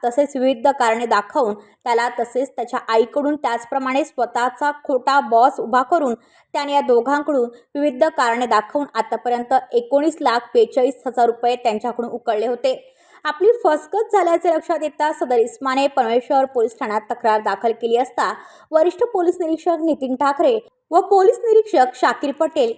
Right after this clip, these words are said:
यांच्या मार्गदर्शनाखाली पोलीस उपनिरीक्षक अभय कदम, पोलीस हवालदार धीरज थवाई, पोलीस कॉन्स्टेबल अभय मेऱ्या, पोलीस कॉन्स्टेबल प्रसाद घरत, पोलीस हवालदार वैभव शिंदे, झोन दोन पनवेल आदींनी तांत्रिक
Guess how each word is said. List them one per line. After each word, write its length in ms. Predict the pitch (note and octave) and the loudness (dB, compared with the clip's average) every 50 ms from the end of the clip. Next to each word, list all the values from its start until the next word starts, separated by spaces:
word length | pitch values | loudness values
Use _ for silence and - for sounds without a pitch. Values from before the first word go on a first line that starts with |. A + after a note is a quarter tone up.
| A#3 B3 | -2 -2
यांच्या 260 | A#3+ A#3+ A#3+ C4+ C4 | -2 -2 0 -2 -2
मार्गदर्शनाखाली 960 | A#3 A3 A3+ A#3 B3+ C4 D4 D4 C#4+ - D#4+ D#4 D4+ - D#4+ C#4+ C4+ C#4+ D#4 | 0 2 2 4 4 4 2 0 0 -2 -4 -4 -4 -4 -4 -2 0 0 -2
पोलीस 340 | D4+ - C#4 A#3+ A#3 - | -2 -2 -2 -2 -2 -4
उपनिरीक्षक 580 | - _ - A#3 A#3 A#3 D4 - - - E4+ F4+ F4+ - - _ | -10 _ -6 -2 -2 -2 -2 -4 -2 -2 -2 -2 -2 -6 -10 _
अभय 280 | A#3+ B3 - D#4 F#4 G4 G4 G4 | -4 -2 2 2 2 2 2 0
कदम, 300 | D#4 A#3 B3 A3 G#3 A3 - _ _ _ _ _ - | 0 2 2 0 0 -2 -10 _ _ _ _ _ -8
पोलीस 260 | C4 B3+ C4 B3+ - | -6 -6 -6 -2 0
हवालदार 480 | D4+ A#3+ B3 B3 A#3+ A#3 A#3+ A#3 B3+ C4 B3 - | 0 2 2 0 2 2 2 2 2 0 -4 -4
धीरज 260 | A#3+ C4 B3 C4 D4 - - _ | -2 2 2 2 2 2 -4 _
थवाई, 340 | - A#3+ C4 D4 D#4 D4 C4 A#4 - _ - - _ _ | 0 2 2 2 0 -2 -6 -12 -14 _ -20 -20 _ _
पोलीस 280 | D#4 D4 D4 D4+ D4 D4+ - | -2 -2 -2 -2 -8 -6 -6
कॉन्स्टेबल 540 | C#4+ C4 C4 C4 - D#4 C4 B3 C#4 C#4 C4+ C4+ | -4 -4 -4 -4 -4 -6 0 2 2 2 2 0
अभय 300 | B3+ A#3+ B3 C#4+ D4 B3+ | -4 -4 0 0 -2 0
मेऱ्या, 420 | A3+ A3+ A#3 C4+ D#4 C#4+ G#3+ G3+ G#3+ - - - - _ _ _ | 0 0 2 2 4 4 2 0 -4 -6 -14 -20 -20 _ _ _
पोलीस 320 | E4 E4 D#4+ D#4+ E4 - | -4 -4 -2 -2 -4 -4
कॉन्स्टेबल 640 | - D#4 C#4 C4+ C4+ - D#4+ D#4 - - A#3+ A3 G#3+ - - - _ _ | 0 0 0 0 0 -4 -6 -6 -2 -2 -2 -2 -2 -6 -10 -18 _ _
प्रसाद 340 | - B3+ B3+ - D4+ C4+ B3+ - _ | -4 -4 -2 -2 -4 -6 -6 -6 _
घरत, 360 | - D#4 F4 D4 C4 - - - _ _ _ _ _ | 0 2 4 4 2 0 -6 -16 _ _ _ _ _
पोलीस 280 | E4 E4 F#4 A4 - - | -4 0 0 0 0 2
हवालदार 460 | A4 F4 E4+ E4 C#4 D#4 D#4+ E4+ F4 F4+ F4+ - - | 0 2 2 0 2 2 2 2 0 -2 -6 -8 -4
वैभव 320 | C#4+ C4+ C4 B3+ C4 D4+ G4 F#4+ | -2 -2 0 2 2 0 0 0
शिंदे, 440 | - F#4+ D4+ C#4 A#3+ A#3 A3+ G#3+ G#3+ | -4 -6 -4 -2 -2 0 0 0 0
झोन 380 | G#3+ - - C#4+ C4+ C#4 C#4+ | -4 -2 -2 0 0 0 -2
दोन 300 | C#4+ D#4 F4 D4 C4+ C#4 C#4+ | -2 0 2 2 2 0 -4
पनवेल 440 | - - E4+ E4+ F4+ D#4 A3+ - A3 - - _ _ _ - | -6 -6 -4 -2 0 0 0 0 -2 -6 -14 _ _ _ 0
आदींनी 360 | B3+ B3+ B3 A3+ C4+ C4 C4+ | 0 0 2 0 -2 -4 -6
तांत्रिक 380 | C4 - A#3+ A3+ A3 A3+ B3+ | -6 -6 -6 -6 -6 -10 -16